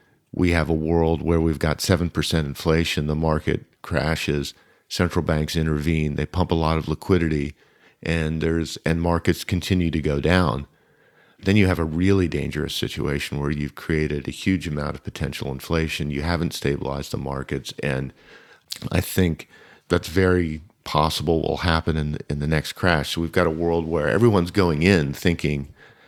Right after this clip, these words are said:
that central banks are all powerful, but in fact, they've created the, the, you know, the, the tinder for a fire that they wouldn't be,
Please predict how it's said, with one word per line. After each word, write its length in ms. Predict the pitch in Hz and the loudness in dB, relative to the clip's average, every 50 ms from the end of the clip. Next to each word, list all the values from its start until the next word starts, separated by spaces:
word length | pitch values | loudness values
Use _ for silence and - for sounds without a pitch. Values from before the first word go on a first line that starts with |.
| _ _ _ | _ _ _
that 160 | - 69 - | -4 -2 -2
central 320 | - - 82 78 - 87 78 | 0 0 0 0 0 -2 0
banks 280 | 78 76 76 76 - | 0 -2 -2 -2 -2
are 120 | 78 76 76 | 0 0 0
all 140 | - 69 73 | 0 -2 -2
powerful, 720 | - 82 76 76 80 82 78 - - - - - 78 - - - | -2 -2 0 0 2 0 0 0 -2 -2 -2 -2 -4 -8 -4 0
but 140 | 80 82 | 2 2
in 100 | 80 82 | 4 2
fact, 440 | - - - 90 85 85 82 71 - | 2 2 2 2 2 2 2 0 -2
they've 200 | - 82 78 - | -2 -2 -2 -2
created 800 | - - - 85 78 80 80 82 87 95 92 92 87 82 82 - _ _ _ - - - - - _ - - | -6 -6 -2 -2 0 2 2 4 4 4 4 2 0 0 -4 -8 _ _ _ -20 -20 -20 -20 -20 _ -12 -4
the, 480 | 78 90 90 85 82 82 78 78 78 - _ _ _ _ _ _ _ _ - - | -2 0 0 2 0 0 -2 -4 -6 -10 _ _ _ _ _ _ _ _ -20 -16
the, 160 | - - - - - - | -14 -12 -12 -12 -10 -10
you 220 | - - - 90 | -6 -2 0 2
know, 100 | 85 80 | 2 0
the, 300 | 73 80 80 80 78 76 - - | 0 -2 -2 -2 -2 -4 -6 -4
the 100 | - 87 | -4 -4
tinder 480 | - - - - 113 110 104 90 85 76 | -4 -2 0 2 2 4 4 2 0 -2
for 180 | - - 82 | -2 -2 -2
a 60 | 82 | -2
fire 540 | - - - 85 85 85 85 85 85 82 80 | -2 -2 0 2 2 4 4 4 2 2 2
that 180 | 78 82 73 - | 0 0 0 2
they 100 | 82 82 | 0 2
wouldn't 280 | 80 85 90 87 76 | 2 2 2 2 2
be, 80 | 90 | 0